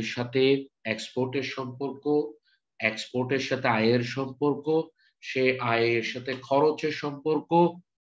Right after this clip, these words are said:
খরচের সাথে ইনভেস্টমেন্টের সম্পর্ক, ইনভেস্ট করার পরও যদি অতিরিক্ত থেকে যায় তাহলে তার সাথে সেভিংস এর সম্পর্ক। এই যে আমি একটু আগে এইভাবে যে কথাগুলো বলেছি সেগুলোর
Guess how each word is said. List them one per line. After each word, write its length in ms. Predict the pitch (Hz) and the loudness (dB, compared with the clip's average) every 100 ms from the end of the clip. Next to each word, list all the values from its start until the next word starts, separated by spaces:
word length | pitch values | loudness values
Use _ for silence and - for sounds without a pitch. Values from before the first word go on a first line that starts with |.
| - | -8
খরচের 460 | 135 151 151 151 147 | 0 2 2 0 -2
সাথে 260 | 143 131 151 139 139 - _ _ 123 | -4 0 2 2 -2 -12 _ _ -8
ইনভেস্টমেন্টের 760 | 113 113 135 139 156 147 156 151 | -6 0 0 0 -2 0 0 2
সম্পর্ক, 460 | 160 147 170 165 - 190 185 185 - _ 147 | 0 0 0 0 4 4 4 0 -16 _ -4
ইনভেস্ট 380 | 143 139 160 160 156 | -4 -2 -2 -2 -2
করার 240 | 147 139 113 | 0 0 0
পরও 300 | 127 156 151 143 190 190 - _ - | 4 6 8 8 6 2 -8 _ -8
যদি 200 | 127 131 127 | -4 -2 -2
অতিরিক্ত 380 | 123 123 123 120 131 127 | -2 -4 -4 -2 -2 -2
থেকে 200 | 135 135 135 | -4 -2 -2
যায় 140 | 147 | -2
তাহলে 200 | 131 123 123 | 0 0 0
তার 120 | 113 - | -2 -2
সাথে 180 | 123 123 123 | -2 -4 0
সেভিংস 420 | 135 139 143 131 139 | 2 4 2 0 -2
এর 80 | 123 | -2
সম্পর্ক। 400 | 123 117 113 107 107 - _ - _ 170 | -4 -6 -8 -10 -14 -16 _ -20 _ 0
এই 80 | 185 | 2
যে 60 | 175 | 2
আমি 160 | 151 147 135 214 - | 0 0 0 0 -2
একটু 200 | 127 - 151 135 | -4 0 2 2
আগে 180 | 131 139 139 143 | 4 2 2 -2
এইভাবে 400 | 151 143 156 151 160 - | -2 -2 -6 -4 -2 0
যে 80 | 135 127 | 0 -2
কথাগুলো 420 | 123 123 131 135 120 | -4 -4 0 2 2
বলেছি 320 | 120 120 180 220 - _ _ - | 2 2 2 -2 -4 _ _ -6
সেগুলোর 400 | 151 151 165 165 | -6 0 2 4